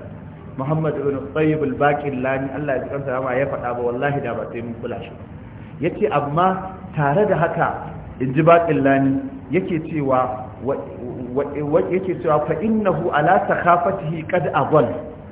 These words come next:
Tare da wautarsa amma ya batar da mutane. Wa ala rakakatihi qad azal. Gashi tare da sakarcin maganar da, da, da irin wato rashin fasahar zancensa,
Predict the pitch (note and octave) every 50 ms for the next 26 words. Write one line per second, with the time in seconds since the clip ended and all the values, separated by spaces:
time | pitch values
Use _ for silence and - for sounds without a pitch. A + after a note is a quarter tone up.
0 | - - - - - - C#3 D3+ F#3 A3 F#3+ F#3+ F#3 F#3 F#3+ E3+ D3 - D#3 D#3
1 | - - D3 C3+ B2 B2+ B2+ B2+ B2+ C3 C3 B2+ - - - C3 - - A#2+ A2
2 | - - - A2+ G2+ F#2 F#2+ F#2 F#2+ - - - - - - - - B2+ F3 G3+
3 | F3 F#3 F3 F3 F3+ F3+ E3 D3 - F3 E3+ F3 E3+ F3 G3+ F#3+ F#3 F#3 E3+ D3
4 | D#3 E3 E3 - - F3 D#3+ F#3 - D#3 D3 - - F3 E3 D3 A2 - - -
5 | - - - - - - - C#3+ D3 D3 - - - G3+ E3+ E3 F3+ G#3 - F#3+
6 | F3+ - - - - - - - - - - - - - - F#3 G3 G3 - -
7 | A3 G#3+ - - A3 G#3 F#3 E3+ D#3 D3+ C3+ D#3+ F3 F3 D#3+ - - D3 C#3 C3+
8 | C3+ C#3 - G#2 G2+ - - A#2+ C3+ C#3 C#3 C3 D3+ D3 - G3+ G3+ F#3+ F3 D#3
9 | D3 B2+ - - - - - - - - - - - - B2+ D3 D3 C#3+ D3 -
10 | D3+ D3 C#3 C3+ B2+ B2+ B2+ - E3 G3 F#3+ - - - F3+ D#3+ D#3 C#3+ C3+ B2+
11 | A#2+ A2+ G#2 - - - - - - C#3+ C3+ - - F3 F#3 F#3+ F#3+ F#3 E3+ F3+
12 | D#3 C#3+ A#2 B2 C3+ B2 A#2+ - - D3 D3+ D3+ D3 - C#3 A2 - -